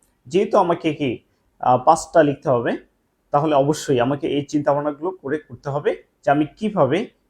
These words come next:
একটি ফ্রুটফুল, আহ, ফ্লো চার্ট লিখতে পারি। তো আমরা পরের দিন অর্থাৎ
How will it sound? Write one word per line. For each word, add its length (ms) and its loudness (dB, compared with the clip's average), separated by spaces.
একটি 260 -2
ফ্রুটফুল, 880 -2
আহ, 240 0
ফ্লো 260 -2
চার্ট 260 -2
লিখতে 340 -6
পারি। 280 -2
তো 80 0
আমরা 160 0
পরের 360 0
দিন 300 -4
অর্থাৎ 220 -6